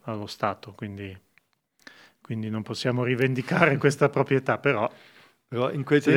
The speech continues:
Speaker 2: senso
Speaker 1: le permetto di farmi i conti in tasca, eh, i metri quadrati, il
Speaker 2: Sì.
Speaker 1: valore dei metri quadrati del convento di Lugano.
Speaker 2: Inestimabile.
Speaker 1: Eh.
Speaker 2: Eh, no, ma, eh, nello stesso, nella stessa frase ha detto: "Ha fatto il voto di povertà". Questo
Speaker 1: Sì.
Speaker 2: cosa significava e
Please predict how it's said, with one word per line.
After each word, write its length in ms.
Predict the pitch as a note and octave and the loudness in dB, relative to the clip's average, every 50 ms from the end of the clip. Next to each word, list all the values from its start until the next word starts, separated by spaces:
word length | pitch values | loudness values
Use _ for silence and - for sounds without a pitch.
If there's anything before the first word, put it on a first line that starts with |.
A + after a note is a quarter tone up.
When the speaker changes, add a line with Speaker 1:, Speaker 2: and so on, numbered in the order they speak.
| C#3 | 8
Speaker 2:
senso 300 | C3+ C3+ D#3+ D3+ C3+ C3 | 8 8 8 8 6 4
Speaker 1:
le 160 | - D3+ C#3+ C#3+ | 4 2 2 4
permetto 460 | - D3+ D#3 D#3 D#3 E3 D#3+ - E3 | 6 8 8 10 10 8 8 8 4
di 100 | D3 D3+ | 4 4
farmi 300 | C#3 - E3 D#3 D3+ D3 | 6 8 8 8 8 6
i 40 | D3 | 4
conti 320 | - - D#3 D3+ C#3 - D3+ | 4 4 4 4 4 0 0
in 140 | C#3+ C3+ B2+ | -2 -2 0
tasca, 540 | - B2 A2 G2+ - - - - A2 A2 - _ - - _ _ _ _ _ | 0 0 0 0 -2 -8 -8 -8 -8 -8 -8 _ -20 -20 _ _ _ _ _
eh, 640 | - E3 C3 A#2 G#2+ A2 G#2+ G#2+ G#2+ G#2+ A2 A2+ A2+ | -10 -10 -8 -6 -6 -6 -4 -4 -4 -4 -4 -4 -4
i 40 | |
metri 340 | A2 A#2+ B2+ B2+ B2 - B2+ | -2 0 0 0 0 0 -4
quadrati, 640 | A#2+ - C3+ B2 A#2 A#2+ B2 A#2+ B2 A#2+ - - B2+ | -2 0 0 0 2 2 2 2 2 0 -2 -2 -2
il 140 | B2 A#2+ | 0 0
Speaker 2:
Sì. 60 | A#2 A2 | 0 0
Speaker 1:
valore 400 | B2+ B2 A#2+ B2+ B2+ B2 B2 B2+ | 0 2 2 4 4 4 4 2
dei 100 | B2 A#2+ | 2 0
metri 280 | A#2 A#2+ A#2 - B2 A2 | 0 -2 -4 -6 -8 -4
quadrati 520 | - B2+ A#2 A#2+ A2+ A#2 A2+ - - B2 | -4 -2 -2 -2 -2 -4 -4 -4 -6 -6
del 320 | A2 A2+ A2+ A2 G#2+ A2 G#2+ | -6 -4 -4 -4 -6 -6 -6
convento 540 | - - A#2 A2+ A2 A2+ A2+ A#2 - - A#2+ | -6 -6 -6 -4 -4 -4 -4 -4 -4 -2 0
di 100 | D3+ C#3+ | 2 2
Lugano. 340 | C#3+ C3+ A2+ A2+ G#2+ G#2 | 2 2 0 0 0 0
Speaker 2:
Inestimabile. 560 | C3+ B2+ A#2+ A#2+ A#2+ A2+ G#2+ A2+ G#2 G#2+ G2+ - - - | 0 0 2 0 0 0 -2 -2 -2 -4 -8 -10 -14 -12
Speaker 1:
Eh. 180 | G2+ G2 G#2 - - - - _ - | -10 -10 -10 -12 -14 -20 -20 _ 0
Speaker 2:
Eh, 300 | - C#3 C3 C3 C3+ C3+ C3+ | 4 6 8 8 8 6 4
no, 160 | D3 C#3+ C#3+ | 4 4 4
ma, 260 | C#3+ C#3+ C#3+ C3+ - | 6 4 2 2 2
eh, 460 | - C#3+ C#3+ C#3 C#3 C#3 C#3 C#3 C3 - - - - - - E3 - - - - _ - | 2 2 4 4 4 4 4 2 2 0 -8 -16 -18 -18 -18 -16 -14 -14 -16 -16 _ -6
nello 240 | F3 D3+ D3+ D3+ | -2 0 0 0
stesso, 380 | D3 - F3 E3 - F3 E3 D#3 | 2 0 0 0 4 4 4 4
nella 220 | C#3+ D3 D3 D3+ | 4 4 2 0
stessa 220 | C3+ - D#3+ - D#3 | 2 0 -2 -2 -2
frase 260 | - - D#3 D#3 D#3+ | 0 2 2 4 4
ha 40 | D#3 | 2
detto: 220 | D3 C#3+ - E3 | 2 2 2 0
"Ha 60 | - | 0
fatto 320 | C3+ - D3+ D3 - - D#3 | 2 2 2 2 4 4 4
il 140 | C#3+ C#3 C3 | 4 4 2
voto 280 | B2 C#3+ D3 D3 - | 2 0 -2 -2 -2
di 120 | C3+ C#3+ C#3 | -6 -6 -4
povertà". 560 | - C#3 B2 A#2+ C3 C3 B2+ - A#2+ G#2+ G#2 | -2 -2 0 0 0 -2 -2 -4 -4 -4 -4
Questo 320 | - - C#3 B2+ A#2 C3+ | -2 -2 -2 0 0 -2
Speaker 1:
Sì. 40 | B2+ | -2
Speaker 2:
cosa 500 | G#2+ - D3+ C3+ A#2+ - - D3+ C#3+ C3+ | 0 0 0 0 0 0 2 4 4 4
significava 1120 | C#3 - - - C#3+ C3+ C3+ C3+ C3 C3+ - - C#3 C3 - - B2+ B2 C3+ D3 D3+ E3 - | 2 -2 -6 -4 -2 -2 -2 -2 -4 -6 -8 -10 -10 -10 -6 -2 0 0 0 2 2 0 0
e 100 | D#3 | -2